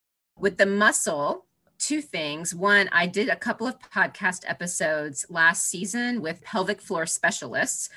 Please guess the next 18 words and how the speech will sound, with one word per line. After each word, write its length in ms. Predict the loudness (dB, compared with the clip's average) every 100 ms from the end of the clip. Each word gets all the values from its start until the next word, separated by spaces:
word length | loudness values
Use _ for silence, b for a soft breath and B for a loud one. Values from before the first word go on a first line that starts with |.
| B B B
And 140 | -4
so 140 | 0 0
they 200 | -2 -4
can 340 | -4 -4 -6 -6
listen 320 | -4 -2 -2
to 120 | -4 -2
those 260 | 0 -2
to 80 | -4
talk 240 | -4 -4 2
about 280 | 2 2
details. 460 | -4 -10 -4 -4 -4
And 160 | -4 2
one 180 | 2
highlight 440 | 2 2 4 4 2
I 80 | 0
wanted 300 | -2 -4 -6
to 120 | -6
make 420 | -4 -4 -6